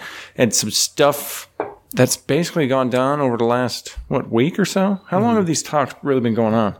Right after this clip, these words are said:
Speaker 2: I think about a week.
Speaker 1: About a
Speaker 2: Yeah,
Speaker 1: week?
Speaker 2: maybe two weeks.
Speaker 1: And, yeah,
Speaker 2: Uh,
Speaker 1: old <clears throat> President D J Trump there might have, uh, shot himself in the foot again.
Speaker 2: Yeah.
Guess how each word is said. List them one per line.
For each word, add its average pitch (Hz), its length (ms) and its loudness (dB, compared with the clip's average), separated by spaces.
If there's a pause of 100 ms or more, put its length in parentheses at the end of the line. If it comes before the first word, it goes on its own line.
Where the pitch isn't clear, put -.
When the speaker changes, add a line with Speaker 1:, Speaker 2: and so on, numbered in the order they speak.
(100)
Speaker 2:
I 120 40 -8
think 120 160 0
about 107 220 -2
a 98 40 -8
week. 95 320 -12
Speaker 1:
About 127 220 2
a - 20 6
Speaker 2:
Yeah, 101 60 4
Speaker 1:
week? 117 300 4
Speaker 2:
maybe 107 180 0
two 107 200 -4
weeks. - 420 -6 (420)
Speaker 1:
And, 113 520 0
yeah, 123 260 2
Speaker 2:
Uh, 107 40 -2
Speaker 1:
old 117 460 -2
<clears throat> 147 440 -2
President 123 460 2
D 131 120 4
J 123 200 4
Trump 143 280 0
there 113 160 4
might 113 220 2
have, 107 140 2
uh, 104 260 4 (460)
shot - 440 0
himself 123 380 0
in 123 80 0
the 107 80 0
foot - 400 -2 (140)
again. 127 440 0 (140)
Speaker 2:
Yeah. 117 400 2